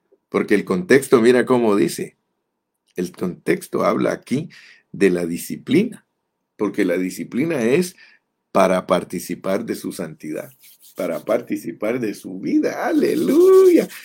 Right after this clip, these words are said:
Gracias, hermano Carlos. Ya se me fue adelante. Pero regresemos, regresemos. Ahí te alcanzamos, Carlos. Dice,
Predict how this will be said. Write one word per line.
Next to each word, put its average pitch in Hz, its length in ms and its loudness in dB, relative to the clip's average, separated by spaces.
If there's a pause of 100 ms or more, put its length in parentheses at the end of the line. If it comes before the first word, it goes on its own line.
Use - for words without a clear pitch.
(120)
Gracias, 160 380 6
hermano 117 340 4
Carlos. 87 500 -2
Ya 110 140 4
se 123 120 -2
me 120 120 0
fue 117 140 0
adelante. 117 560 2 (1120)
Pero 107 180 6
regresemos, 123 680 4
regresemos. 104 640 -2
Ahí 143 100 6
te 190 100 2
alcanzamos, 143 560 6
Carlos. 104 540 2 (2000)
Dice, 117 480 0